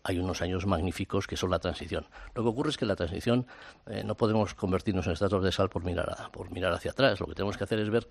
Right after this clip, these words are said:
qué es lo que se hizo de bueno en ese momento, y a mi juicio se hizo bueno casi todo.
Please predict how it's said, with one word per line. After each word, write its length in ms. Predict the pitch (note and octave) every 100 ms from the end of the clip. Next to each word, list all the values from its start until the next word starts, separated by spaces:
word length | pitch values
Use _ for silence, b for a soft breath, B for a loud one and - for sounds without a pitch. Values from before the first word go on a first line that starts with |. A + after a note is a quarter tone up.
| - -
qué 100 | C3
es 80 |
lo 80 | B2+
que 100 | A2
se 100 | B2
hizo 200 | A2 A2+
de 100 | G#2+ -
bueno 320 | G2+ C3+ B2
en 80 | G#2
ese 160 | -
momento, 500 | B2+ B2+ A2 - B2 B B B B -
y 100 | G#2
a 60 |
mi 100 | F#2+
juicio 400 | F2 A2 A#2 A#2 - - _ _ _ - -
se 180 | - B2
hizo 160 | - A#2+
bueno 200 | A#2 G2+
casi 320 | G2+ - F#2+
todo. 360 | C3+ C#3+ D#3